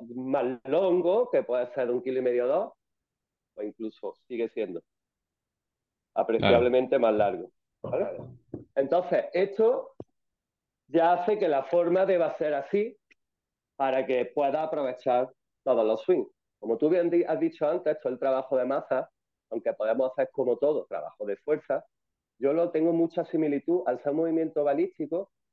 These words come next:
Speaker 1: pues con las kettlebells. Yo siempre digo que es igual que las kettlebells, pero en otro plano.
Speaker 2: Claro.
Speaker 1: Pero es lo mismo, y tú comprendes, eres, hay, hay, la gente le suele gustar mucho los, los practicantes de kettlebell,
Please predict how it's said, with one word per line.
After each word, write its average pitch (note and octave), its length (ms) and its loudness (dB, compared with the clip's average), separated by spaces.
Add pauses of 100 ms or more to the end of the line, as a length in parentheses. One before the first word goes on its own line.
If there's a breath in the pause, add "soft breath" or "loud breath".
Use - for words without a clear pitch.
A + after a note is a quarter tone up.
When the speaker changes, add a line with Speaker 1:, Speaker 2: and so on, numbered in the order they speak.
(400)
Speaker 1:
pues - 200 -6
con A#2 140 0
las G#2 160 0
kettlebells. G2+ 480 0 (140)
Yo A3 120 2
siempre G3 260 4
digo C#3 220 4
que C#3+ 140 2
es - 160 -6
igual D3 340 0
que G3+ 120 0
las F3+ 140 -2
kettlebells, A3+ 500 0 (340)
pero D3 140 0
en C#3+ 60 2
otro E3+ 260 -4
plano. F#2 320 -4 (920)
Speaker 2:
Claro. F2 340 0
Speaker 1:
Pero E3+ 120 2
es G#3+ 60 4
lo A3 80 4
mismo, G#3+ 300 2
y C#3 80 -10
tú G3+ 380 2 (440)
comprendes, D#3+ 760 2 (320)
eres, D#3 380 0 (480)
hay, E3 240 -2 (120)
hay, D#3+ 200 4
la C#3+ 160 6
gente F3+ 300 2
le G3+ 100 4
suele F#3+ 180 4
gustar F#3 260 2
mucho F3+ 340 2
los, A2+ 440 2
los G#2 460 2 (1040)
practicantes B2+ 600 0
de D#3 100 0
kettlebell, C3 560 0